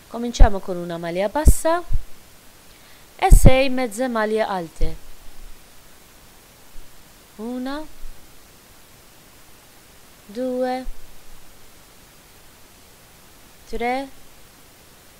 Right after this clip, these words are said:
quattro, cinque e sei e finiamo con una maglia bassa.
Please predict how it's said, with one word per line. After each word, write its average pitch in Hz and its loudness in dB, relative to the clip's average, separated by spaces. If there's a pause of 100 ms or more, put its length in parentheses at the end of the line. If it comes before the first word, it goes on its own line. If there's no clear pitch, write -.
(1300)
quattro, 262 -8 (2250)
cinque 254 -6 (1400)
e 175 -16
sei 320 -4 (600)
e 349 -12
finiamo 240 -4
con 285 -4
una 233 -4
maglia 208 -6
bassa. 165 -10